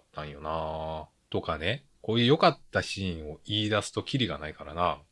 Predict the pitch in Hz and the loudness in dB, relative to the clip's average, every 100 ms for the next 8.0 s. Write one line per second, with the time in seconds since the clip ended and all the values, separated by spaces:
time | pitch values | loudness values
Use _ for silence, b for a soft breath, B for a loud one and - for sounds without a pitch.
0 | - 131 123 147 135 110 87 80 78 76 | -6 -2 2 4 6 4 0 -2 -2 -4
1 | - 90 - 120 120 113 123 110 92 85 | -6 -6 4 6 6 6 4 2 2 -2
2 | 78 76 90 90 92 90 90 92 90 90 | -2 -2 0 2 2 2 2 2 4 2
3 | - 90 - 104 101 98 - - - 104 | 0 -2 2 4 4 0 -6 -8 -6 -6
4 | - 107 104 98 104 95 - - 92 90 | 0 2 2 2 0 -2 -8 -6 -4 0
5 | 101 110 101 95 98 92 - 98 87 85 | 0 2 0 2 2 2 0 0 -2 -4
6 | 85 80 76 73 - - 95 101 92 87 | -6 -4 -4 -6 -4 2 4 4 2 4
7 | 90 - 78 78 76 - 82 78 71 | 2 2 -4 -4 -8 -2 2 2 0